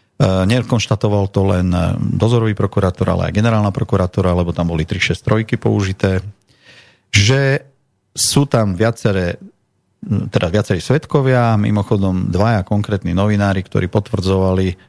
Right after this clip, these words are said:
to obvinenie. Jeden by povedal,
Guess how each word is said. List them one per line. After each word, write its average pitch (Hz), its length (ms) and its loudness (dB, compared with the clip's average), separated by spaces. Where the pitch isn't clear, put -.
to - 160 -2
obvinenie. 90 640 -4
Jeden 175 240 0
by 123 100 -2
povedal, 131 380 2